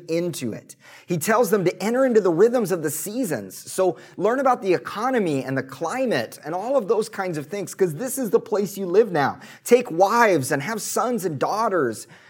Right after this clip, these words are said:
These people are not beneath you, so don't think your neighbors are beneath you so you can't marry them or you can't give your kids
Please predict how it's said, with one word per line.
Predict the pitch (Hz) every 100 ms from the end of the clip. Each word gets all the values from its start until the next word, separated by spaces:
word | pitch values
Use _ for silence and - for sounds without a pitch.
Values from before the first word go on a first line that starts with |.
| - -
These | 220 262
people | 294 254 220
are | 202
not | 208 214
beneath | 151 170 190 262 -
you, | 120 98
so | -
don't | 180 262
think | - 285 220
your | 214
neighbors | 175 190 208 165
are |
beneath | 160 147 208
you | 185 156
so | 160
you | 151
can't | 135 196 147
marry | 127 180 220
them | 127 117
or |
you | 117
can't | 117 180 156
give | 143
your | 131
kids | - 170 156 110